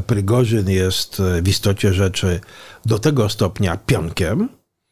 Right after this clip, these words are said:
że walka teraz, trw-, prawdziwa walka trwa o namierzenie jego rzeczywistych mocodawców, bo oni są niebezpieczni, i wzięcie odwetu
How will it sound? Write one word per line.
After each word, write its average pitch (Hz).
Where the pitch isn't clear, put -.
że 113
walka 156
teraz, 95
trw-, -
prawdziwa 110
walka 67
trwa -
o 117
namierzenie 123
jego 110
rzeczywistych 131
mocodawców, 104
bo 117
oni 120
są 107
niebezpieczni, 101
i 156
wzięcie 120
odwetu 120